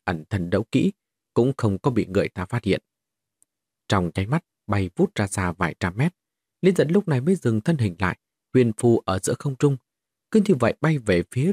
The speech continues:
Tinh Linh tộc là không có vấn đề, nhưng mục đích tối nay cũng không có đạt tới. Lý Giật cũng không cam lòng. Ánh mắt nhạy cảm quét qua một lần, cũng không có phát hiện bóng dáng mọi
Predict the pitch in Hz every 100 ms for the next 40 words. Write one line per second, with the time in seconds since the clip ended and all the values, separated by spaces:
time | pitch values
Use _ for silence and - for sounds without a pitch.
0 | - 101 95 87 82 - _ _ - 110
1 | - 170 156 185 196 104 87 _ _ _
2 | _ - 117 104 90 139 139 135 147 113
3 | 98 - 120 156 - 92 - 120 82 -
4 | 127 214 _ _ _ _ - 123 92 -
5 | - 110 135 - 90 98 90 85 - _
6 | _ _ _ _ _ _ _ _ _ _
7 | - 175 226 131 98 - 90 85 180 -
8 | 131 95 82 87 82 - _ _ - 135
9 | 151 110 101 131 - 190 - 98 _ 117
10 | 151 175 139 190 143 98